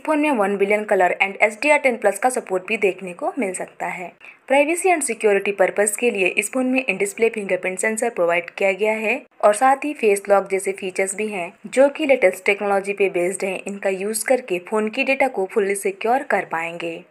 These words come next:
आगे बढ़ते हैं और अब बात करते हैं इस फ़ोन के कैमरे की। तो इस फ़ोन के रियर साइड पे क्वाड कैमरा पैटर्न देखने को मिलेगा, जहां प्राइमरी कैमरा लेंस सिक्सटी फ़ोर मेगापिक्सल का होगा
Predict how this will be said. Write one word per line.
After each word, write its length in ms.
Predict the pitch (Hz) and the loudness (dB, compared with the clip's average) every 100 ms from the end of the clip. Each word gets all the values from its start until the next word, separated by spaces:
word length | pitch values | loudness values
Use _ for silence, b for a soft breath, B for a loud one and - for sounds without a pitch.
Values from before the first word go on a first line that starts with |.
| _ - 202 | _ -2 0
आगे 260 | 214 302 | 2 2
बढ़ते 260 | 330 330 339 | 2 2 2
हैं 80 | 311 | 2
और 40 | |
अब 120 | 240 | 4
बात 240 | 190 190 - | 4 4 2
करते 300 | 233 247 262 | 0 2 2
हैं 180 | 214 | 2
इस 180 | 247 254 | -2 -2
फ़ोन 160 | 233 220 | 0 2
के 120 | 277 | 2
कैमरे 400 | 277 185 170 175 | 4 2 4 0
की। 280 | 175 175 175 b b - | 0 -8 -10 b b -6
तो 80 | - | -2
इस 200 | 277 - | 0 0
फ़ोन 200 | 330 311 | 0 2
के 120 | 302 | 2
रियर 240 | 180 180 214 | 4 2 2
साइड 240 | 240 240 233 | 2 2 4
पे 100 | 180 196 - _ | 4 2 -2 _
क्वाड 240 | 214 247 - | 4 4 4
कैमरा 260 | 294 277 | -2 -2
पैटर्न 380 | 277 226 190 190 | 0 0 -2 -4
देखने 320 | 196 190 208 | -4 -6 -8
को 120 | 190 185 | -6 -4
मिलेगा, 500 | 175 175 190 269 320 _ - | 0 0 2 0 -2 _ 0
जहां 180 | 180 185 | 0 4
प्राइमरी 360 | 214 226 269 | 4 4 4
कैमरा 260 | 277 277 269 | 4 4 4
लेंस 280 | 202 208 208 | 2 0 -4
सिक्सटी 260 | - 220 | -6 -6
फ़ोर 200 | 208 214 | -2 -2
मेगापिक्सल 600 | 214 202 202 202 - 202 | 0 4 2 2 -4 -2
का 120 | 202 | 0
होगा 360 | 202 202 185 | -2 -2 -2